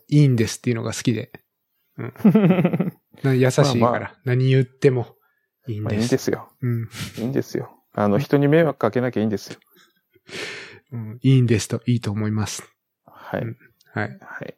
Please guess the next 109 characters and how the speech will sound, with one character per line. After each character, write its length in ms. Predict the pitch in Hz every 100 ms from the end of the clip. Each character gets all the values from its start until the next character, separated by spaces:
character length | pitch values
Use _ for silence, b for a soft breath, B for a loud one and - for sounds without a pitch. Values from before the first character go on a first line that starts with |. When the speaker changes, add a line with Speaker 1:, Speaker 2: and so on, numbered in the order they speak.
| -
Speaker 1:
い 80 | 123
い 40 |
と 100 | -
思 100 | 113
い 40 | 117
ま 200 | 131 131
す。 60 |
Speaker 2:
人 140 | - 113
に 40 |
迷 0 |
惑 20 |
を 80 | 104
か 160 | - 127
け 120 | 113
な 120 | 120
い 40 |
っ 40 | 151
て 200 | - 110
い 140 | 95
う、 40 | -
そ 140 | -
こ 160 | 117 104
だ 100 | 113
け 180 | - 147
が 240 | - - _ -
Speaker 1:
う 60 |
ん。 200 | 117 110 -
Speaker 2:
あ 80 | 107
れ 80 | 104
ば、 180 | - - _ -
Speaker 1:
は 220 | - 101
い。 100 | 113 - 92
Speaker 2:
い 40 |
い 40 |
と 80 | -
思 160 | 90 85
い 40 |
ま 180 | 87 -
す。 280 | - - - -
Speaker 1:
う 40 | 117
ん。 140 | 113 _ - _ -
ま 120 | 104 90
あ、 40 | 131
Speaker 2:
は 80 | 90
い。 100 | - _ _ B B B B -
Speaker 1:
真 340 | 151 214 220
似 60 | 208
し-、 140 | - _ _ _ _ _ -
し 260 | - - -
ち 120 | 185
ゃ 100 | 185
う 80 | 180
人 160 | -
が 80 | 143
出 120 | 127
て 100 | 143
く 100 | 139
る 120 | 123 117
と 340 | 120 117 - 131
若 160 | 135 -
干 200 | 135 131
迷 160 | 120
惑 160 | 110 113
で 60 | 107
す 80 |
け 80 | 127
ど 100 | 123
ね。 200 | 107 - _ _ _ _ _ _ B B B B -
Speaker 2:
そ 120 | 147 107
う 40 |
で 60 | -
す 80 |
ね。 80 | 123
別 140 | 123 147
に 80 |
真 140 | 135 151
似 100 | 196
す 100 | 247
る 80 | 226
の 80 | 165
は 60 |
勝 180 | 117 107
手 120 | - 117
で 80 | 120
す 100 | -
け 100 | 104
ど、 140 | 104
Speaker 1:
う 60 | 139
ん。 140 | 123
Speaker 2:
あ 100 | 117 107
の、 120 | 107
人 240 | - 143
に 100 | 135
迷 180 | 135 135
惑 220 | 104 104
は 60 | 117
か 120 | -
け 100 | -
な 80 | 98
い 60 | 98
で 80 |
く 80 | -
だ 60 | -
さ 100 | -
い 40 |
っ 20 | -
て。 160 | -
Speaker 1:
は 160 | 110
い。 120 | 104